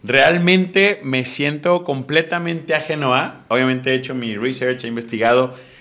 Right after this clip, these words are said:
pero ya me raspé. Quienes son un poquito más fanáticos de La Oveja Sin Lana sabrán que el año pasado, cuando empezó el dos mil veintidós, yo dije que yo quería empezar a invertir en Forex.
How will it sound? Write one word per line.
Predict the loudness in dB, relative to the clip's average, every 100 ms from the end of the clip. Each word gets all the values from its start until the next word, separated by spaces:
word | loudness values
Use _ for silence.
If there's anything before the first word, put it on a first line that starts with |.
| -20 0
pero | 4
ya | 6
me | 6
raspé. | 4 2 4 4 2 -12 -8
Quienes | -4 -2 0 -2 -4
son | -6 -4 -2
un | -4
poquito | -6 -6 -2
más | 0 0 -4 -10 -20 _
fanáticos | 2 4 4 0 -2 2
de |
La | 2
Oveja | 2 -2
Sin | -2
Lana | 0 -2 -2
sabrán | -2 -2 -2
que | 0
el | 0
año | 0 0
pasado, | 0 2 4 4 2 -8
cuando | -6 -4 -2
empezó | -4 -4 -6 -4
el |
dos | -2 -2
mil | -4
veintidós, | -6 -4 0 0 0 -8 -20 -10 -2
yo |
dije | 0 0
que | 0
yo | 0 2
quería | 0
empezar | 0 0 -2
a | -2
invertir | -4 -4 -4
en | -4 -4
Forex. | -6 -6 -8 -14